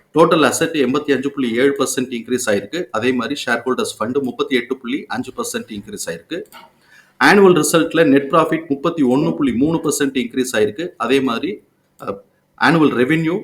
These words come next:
முப்பத்தி மூணு பர்சன்ட் இன்க்ரீஸ் ஆயிருக்கு. இப்ப இவங்களுடைய இ பி எஸ் பார்த்தோம் அப்படின்னு சொன்னாக்க, கடந்த மூணு வருஷமா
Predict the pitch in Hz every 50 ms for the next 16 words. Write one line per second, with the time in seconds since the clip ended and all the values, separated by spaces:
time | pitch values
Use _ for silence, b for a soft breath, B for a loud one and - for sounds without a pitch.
0 | - - 131 135 131 - 160 160 147 120 113 139 143 147 139 135 120 - 131 127
1 | 127 - 143 - - - - - 123 120 123 120 113 117 - 98 92 - - -
2 | 92 - _ _ _ - 147 - 170 156 151 147 135 127 131 135 135 123 120 147
3 | 170 175 - 165 156 147 - - 131 123 123 - 131 113 107 123 123 - - 117
4 | 107 101 95 - - 135 165 196 b b b b b b _ - 117 139 151 156
5 | 147 151 139 127 143 160 185 185 165 143 143 139 139 - - 135 139 156 175